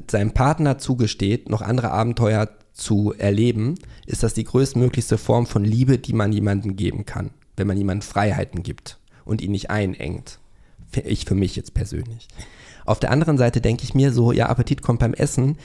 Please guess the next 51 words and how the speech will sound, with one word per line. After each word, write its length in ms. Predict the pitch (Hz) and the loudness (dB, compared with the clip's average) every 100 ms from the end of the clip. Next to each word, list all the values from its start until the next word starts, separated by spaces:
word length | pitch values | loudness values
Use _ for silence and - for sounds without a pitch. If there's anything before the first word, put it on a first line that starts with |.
| - | -14
Ich 100 | - | 0
merke 180 | 123 127 | 0 2
das 160 | 120 - | 2 2
ja 80 | 110 | 2
selber, 440 | 127 143 123 107 - | 4 4 4 0 -2
manchmal 360 | 110 120 - 110 | 0 2 2 2
verändert 420 | - 131 143 - | 2 4 4 2
sich 180 | - - | 0 0
etwas, 380 | - 104 104 | 0 0 0
wenn 120 | 107 107 | 0 2
du 80 | |
mit 180 | 104 110 | 2 2
einer 120 | 104 | 0
Person 440 | 98 110 104 117 107 | 2 2 4 2 2
körperliche 440 | 113 104 101 98 | 2 2 0 0
Nähe 300 | 98 107 101 | 2 2 2
hast, 400 | 101 131 - - _ _ - - - - | 0 -2 -6 -18 _ _ -20 -20 -10 0
dass, 260 | 107 - | 0 0
äh, 180 | - 78 - | -6 -10 -2
dann 220 | 117 135 - | 2 2 2
etwas 360 | 117 - 110 | 0 0 0
startet, 520 | - 110 127 - 180 | 0 2 2 0 -2
was 160 | 123 - | -2 2
man 100 | 120 | 2
ja 80 | 110 | 2
vielleicht 260 | - 110 | 2 0
nicht 220 | 110 104 104 | 0 0 2
will. 400 | 107 98 156 233 - - - - - | 4 4 2 -2 -12 -20 -20 -14 -2
Und 140 | 110 | 2
dann 160 | 113 135 | 4 4
hab, 100 | 127 | 4
hätte 220 | 117 123 | 2 2
ich 80 | - | 2
dann 180 | 117 | 4
doch 200 | 123 139 - | 4 2 0
Angst, 460 | 110 170 180 - | 2 2 -2 0
wenn 180 | 120 110 | 2 4
wir 80 | 127 | 2
jetzt 120 | 143 | 2
in 60 | 139 | 2
einer 80 | 120 | 0
Beziehung 440 | 120 - 151 160 | -2 0 0 2
wären 220 | 143 143 | 0 0
und 140 | 131 123 | 0 -2
du 60 | |
triffst 260 | 135 - - | -4 -4 -4
dich 140 | 123 | -4
mit 100 | 123 - | -2 -2
einer 100 | 113 | -2
anderen 340 | 117 113 113 | -2 -2 -4
Frau 560 | - - 117 160 220 | -4 -2 2 2 0